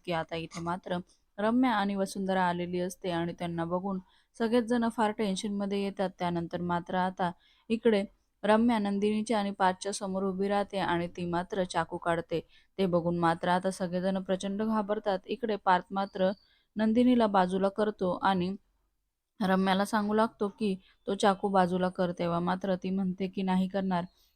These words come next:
आणि इथे मात्र आता सगळेजण खूपच घाबरलेले असतात, कारण आता रम्याचा सगळा स्वभाव घरच्यांना माहिती असतो. परंतु इकडे काव्य आणि आरुषीला प्रचंड आश्चर्य वाटत असतं की नक्की ही असं का वागते आहे. त्यानंतर मात्र आता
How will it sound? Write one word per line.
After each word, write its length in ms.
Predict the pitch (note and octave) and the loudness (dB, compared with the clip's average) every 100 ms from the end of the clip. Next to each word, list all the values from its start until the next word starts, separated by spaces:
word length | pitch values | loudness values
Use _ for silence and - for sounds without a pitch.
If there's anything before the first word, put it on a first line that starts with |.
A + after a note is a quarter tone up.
| - | -4
आणि 240 | G3 G#3 | -2 0
इथे 180 | A3 C4+ | 0 0
मात्र 300 | A#3+ A#3 A#3 | 0 0 0
आता 200 | A3 A3 | -2 -2
सगळेजण 460 | A#3 G#3+ G#3+ G#3+ G#3+ - | -4 -2 -2 -2 -4 -6
खूपच 280 | G3 F#3+ F#3+ | -8 -8 -6
घाबरलेले 520 | G3+ F#3 F3+ F3+ F3 | -6 -6 -4 -2 -2
असतात, 300 | F#3 - F3 - | -4 -6 -12 -6
कारण 260 | E3+ F3+ F#3 | -4 -2 -2
आता 280 | F3+ G3+ E3+ _ _ - | -2 -2 -2 _ _ -4
रम्याचा 520 | G3 G3 G3+ G#3+ A3 | 2 4 2 2 0
सगळा 280 | G3+ G3+ F#3+ | 0 -2 -2
स्वभाव 440 | G3+ G#3 G3 G#3 G3+ | -2 -2 0 0 0
घरच्यांना 400 | F#3+ G3+ G3 G#3 | 0 -2 -2 0
माहिती 340 | A3 G3 A3 | 0 0 2
असतो. 340 | A3 - G3 F#3+ _ _ _ | 0 2 0 0 _ _ _
परंतु 320 | A3+ A#3+ A#3+ A#3+ | 2 4 4 2
इकडे 380 | A#3+ A#3 G#3 G#3+ _ _ - | 4 4 4 2 _ _ 4
काव्य 320 | A3+ A3+ A#3+ | 6 8 6
आणि 220 | A#3 A3+ | 4 2
आरुषीला 480 | - G3+ G#3+ A#3+ G#3+ | 4 4 4 2 0
प्रचंड 440 | G3 G3+ A3+ G#3+ A3 | 0 -2 -2 0 2
आश्चर्य 480 | - F#3+ - F#3 F#3+ | 2 0 0 2 2
वाटत 280 | F#3 - | 2 2
असतं 460 | G3+ G#3 G#3 - G3 - | 2 2 0 -2 -4 -2
की 60 | |
नक्की 280 | G3+ G3 - | -4 -4 -2
ही 160 | A3+ A3+ G#3 | -2 0 -2
असं 180 | G3+ G3+ | -6 -2
का 120 | G#3+ | 0
वागते 320 | G3+ F3+ - F3+ | 2 0 -2 -4
आहे. 220 | F#3 E3 _ _ _ - | -2 -4 _ _ _ -2
त्यानंतर 340 | G#3+ A#3 B3 | 0 2 0
मात्र 360 | B3 B3 A#3+ B3 | 2 2 2 0
आता 300 | A#3 - | 0 0